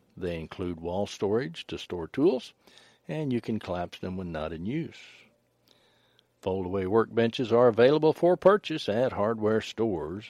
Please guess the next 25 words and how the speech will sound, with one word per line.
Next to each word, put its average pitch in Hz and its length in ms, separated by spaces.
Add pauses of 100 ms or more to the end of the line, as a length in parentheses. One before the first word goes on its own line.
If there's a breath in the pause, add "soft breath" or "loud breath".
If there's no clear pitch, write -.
and 80 220
can 82 160
also 110 420
be 95 180 (140)
easily 127 340
completed 143 640 (580 soft breath)
as 190 220
a - 20
do-it-yourself 76 680 (160)
project. - 840 (760 soft breath)
Here's 107 240
a 90 140
pro 175 360
tip 131 340 (140)
for - 140
tool 92 300
storage. 117 580 (520 soft breath)
If - 80
you're 104 80
looking 104 280
for 92 160
space-saving 113 760
solutions 120 580
for 101 120
tools, 180 600